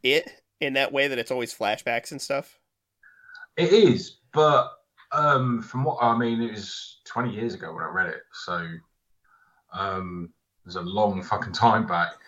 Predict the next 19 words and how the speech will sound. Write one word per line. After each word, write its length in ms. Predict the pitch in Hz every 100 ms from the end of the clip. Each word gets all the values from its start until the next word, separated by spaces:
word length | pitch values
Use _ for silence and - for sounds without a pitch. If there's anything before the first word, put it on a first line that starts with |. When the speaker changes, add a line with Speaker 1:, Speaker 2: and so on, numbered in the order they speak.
| - - _
Speaker 2:
But 300 | 120 117 - - _ _ _ _ _ 92
from 180 | - 123
what 180 | 123
I 40 | 120
can 100 | 113
remember, 280 | 113 113 104
yeah, 280 | 120 107
it 100 | 110
is 120 | 113 113
pretty 240 | - 117
similar 420 | - 104 104 113
in 80 | 113
that 120 | 113
aspect, 560 | 107 117 - 123 - - _ _ _ -
but 140 | 113 107
it's 500 | 107 101 117 - -
obviously, 800 | 123 107 110 - 107 104 95 87 _ _ _ _ - - - _ _ _ _ _ _ _ _ _
there's 240 | 113 107 104
no 460 | 107 101 98 95